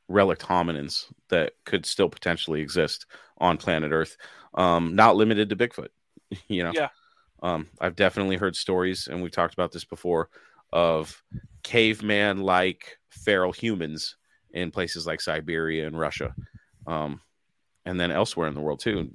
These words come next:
Speaker 1: down in Indonesia. You know, th-, they think that there could still be those little hobbit people out there somewhere. Um, so, you know,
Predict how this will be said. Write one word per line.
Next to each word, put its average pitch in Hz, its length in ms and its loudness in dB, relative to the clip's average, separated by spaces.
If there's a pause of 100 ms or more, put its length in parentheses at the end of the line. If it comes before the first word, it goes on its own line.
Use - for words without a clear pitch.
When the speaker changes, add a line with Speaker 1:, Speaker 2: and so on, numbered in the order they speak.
(120)
Speaker 1:
down 92 240 0
in 92 120 0
Indonesia. 98 580 -2 (440)
You 78 100 -10
know, 80 180 -4
th-, - 200 -14 (360)
they 110 280 6
think 151 320 2
that 117 140 -2
there 120 140 6
could 123 240 -2
still 127 460 2
be 101 460 0 (260)
those 95 180 0
little 117 160 4
hobbit 143 340 4
people 90 300 -2
out 80 200 -2
there 65 120 -6
somewhere. 69 420 -10 (540)
Um, 85 380 -4 (1000)
so, 92 440 2 (480)
you 90 140 -8
know, 82 160 -4